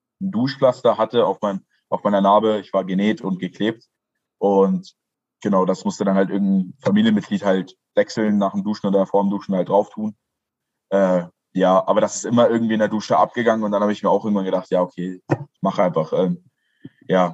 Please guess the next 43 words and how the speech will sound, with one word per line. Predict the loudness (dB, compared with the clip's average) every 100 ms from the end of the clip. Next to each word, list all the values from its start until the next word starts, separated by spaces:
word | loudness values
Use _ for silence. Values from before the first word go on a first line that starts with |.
| -4
und | -2
dann | 2
eine | 2
Woche | 2 4
danach | 2 4 2 0 -10 -12 -8
bin |
ich | -8
zum | -10 0
Hausarzt, | 2 4 4 2 0 -4
der, | 0 2 2 -2 -12 _ _ _ _ -10
also | -8 -4 -2
wenn | -2
das | -2
jetzt, | -8 -18 -20 _ -14
das | -10 -8 -8
ist | -6
normalerweise | 0 2 2 0
so, | 0
dass | -4 -2
der | -2 -2
die, | -2 -6 -6 -8
die, | -6 -4 -6 -10 _ _
die | -4
Fa-, | 2 2
die | 0 -4
Fäden | 0 0 0
rausnimmt | 0 0 -2 -10 -6
und | -2
alles. | -2 -4 -10 _ _ _ _
Genau, | -2 -2
das | -4
hat | -4
er | -2
gemacht, | 0 0 0
da | 2
war | 2
überhaupt | 2 0 -2
kein | -8
Schmerz | -2 -2 -2 -8 -20
zu | -8 -6
empfinden | -4 -4 -6 -6
und | -4 -6 -6 _ _ _
ja, | -2 0 -2